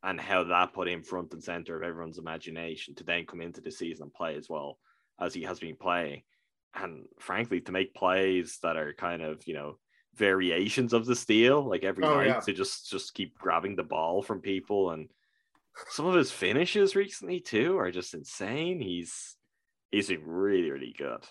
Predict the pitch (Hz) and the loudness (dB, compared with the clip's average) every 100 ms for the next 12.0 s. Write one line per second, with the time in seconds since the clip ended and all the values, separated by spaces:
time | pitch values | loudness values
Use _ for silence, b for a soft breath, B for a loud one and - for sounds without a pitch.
0 | - 85 73 78 92 82 90 87 - 104 | -8 -6 -4 -4 -4 -4 -8 -6 -2 0
1 | 95 98 90 85 82 78 - 87 80 78 | 0 -4 -2 0 -2 -6 -8 -6 -6 -8
2 | 69 - - _ 78 76 76 - - 62 | -14 -18 -20 _ -12 -8 -8 -8 -10 -12
3 | - b b - 90 80 92 98 - - | -12 b b 0 0 0 -4 -2 -2 -2
4 | - 110 117 127 - 98 87 82 90 82 | 2 4 4 2 -4 -4 -2 -4 -4 -6
5 | - 85 - 82 71 85 85 76 90 78 | -8 -8 -6 -4 -2 -2 -2 -4 -6 -8
6 | 80 85 95 110 131 _ _ _ _ - | -6 -2 -2 -2 -4 _ _ _ _ -10
7 | 82 82 80 76 85 - _ _ _ _ | -8 -6 -6 -8 -14 -20 _ _ _ _
8 | - 92 95 101 104 95 - 92 92 92 | -4 2 4 4 4 2 0 -4 0 0
9 | 98 92 92 95 104 95 92 90 82 87 | 2 0 0 0 -2 0 0 0 -2 -2
10 | 101 98 - 92 92 95 87 - 85 - | -4 -4 -2 0 2 0 -2 -8 -8 -8
11 | - - - 82 - 90 92 - - | -16 -14 -8 -8 -4 -2 -2 -4 -6